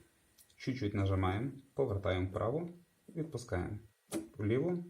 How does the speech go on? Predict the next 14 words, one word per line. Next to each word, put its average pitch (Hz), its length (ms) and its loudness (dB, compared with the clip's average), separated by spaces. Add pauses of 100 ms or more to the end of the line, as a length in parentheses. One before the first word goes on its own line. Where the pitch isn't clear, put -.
(360)
і 151 120 0
витягнули. 95 540 -2 (640)
І 156 100 4
зразу 139 280 8
у 127 40 8
нас 120 140 6
тут 117 160 0
на 117 60 8
автоматі 113 440 8
переключили, 107 600 4
що 101 280 0
сканування 98 760 0 (1500)
іншого 107 320 10
режиму. 95 320 8